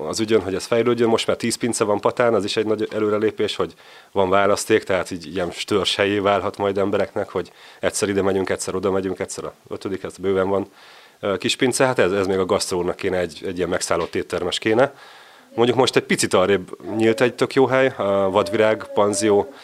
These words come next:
meg étterem újjá alakult, átvette a fia egy emberkének, a Hajas Péter, és nagyon szuper dolgot akar csinálni. Hát most föl van adva neki is a lecke, hogy pont kezdett volna fölfutni, kialakulni, és most azért nagyon kérdőjelessé vált így a turizmus, ö,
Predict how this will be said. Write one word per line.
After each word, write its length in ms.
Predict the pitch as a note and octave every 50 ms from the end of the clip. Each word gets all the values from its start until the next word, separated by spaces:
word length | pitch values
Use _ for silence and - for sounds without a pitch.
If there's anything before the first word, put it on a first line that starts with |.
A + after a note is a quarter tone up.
| - - -
meg 140 | _ E2+ E2
étterem 520 | F2+ G2 F#2+ - - F#2+ F#2+ F2+ F2+ F#2 F2+
újjá 320 | - G2+ F#2+ F#2 F#2 F2+
alakult, 460 | F#2 G2+ G#2 F#2+ - A#2 B2 B2+ B2+ -
átvette 500 | F2+ - F2+ E2+ - - E2 - - F2
a 40 |
fia 380 | - - - G2+ F#2+ F#2 F2 - - - - _ _ -
egy 320 | G2+ F#2+ F#2 E2+ - - -
emberkének, 560 | G2 G2 G2 G2+ G2 - - G#2+ G2+ G2 -
a 40 | -
Hajas 260 | - G2+ G2 F2 -
Péter, 440 | - F#2+ F#2+ - - A2+ A2+ - - - - - - - - - - _ _
és 380 | - F2 F2+ E2+ - - - - _ _ _ _ _ _ -
nagyon 240 | - G2 F#2+ E2 D#2+
szuper 320 | D#2+ - G2 - F#2 F2 E2+
dolgot 300 | F2 F2+ F2 F2+ F2 -
akar 240 | F2 - F#2 F2
csinálni. 380 | - - G#2+ G#2 A2 G#2+ G#2+ A2
Hát 160 | G2 G2+ G2
most 240 | - G2 - - - - - - A#1 C2 F#2+ -
föl 200 | - - - F#2
van 120 | E2+ F2 F#2
adva 180 | F#2+ F2 G2
neki 220 | G2 G2 F2+ - G#2
is 140 | F#2 -
a 40 | A2+
lecke, 320 | G2+ G2 F#2+ - - - G#2
hogy 200 | F2 F#2+ F2+ F2 - - - - - - - - - -
pont 180 | - - F#2 F2
kezdett 320 | - - F2+ F2 F#2+ F2
volna 280 | - G2+ F#2+ F#2 F#2 F2
fölfutni, 560 | - - - G2 F#2+ F2+ - G#2+ F#2+ - G2+
kialakulni, 580 | F#2+ - G#2 G2 F#2 F#2 - - G2 F#2+ F2+ F#2
és 160 | F2+ F2 -
most 200 | - F2+ - -
azért 220 | F2+ F2 E2+ E2+
nagyon 320 | F#2 F#2+ G2+ G#2 G2+ - - _ _ - - - - - - - _ _
kérdőjelessé 640 | - G2 F#2+ F#2+ F#2+ G2 G2 G2+ G2 - - A2+
vált 260 | G2+ G2 G#2 G2+ G2+ -
így 100 | G2 G2
a 80 | F#2+
turizmus, 540 | F2+ - G#2 G2+ G2 F#2+ G2+ G#2 G2 - -
ö, 320 | A2+ G#2+ G#2 G#2 G#2 G#2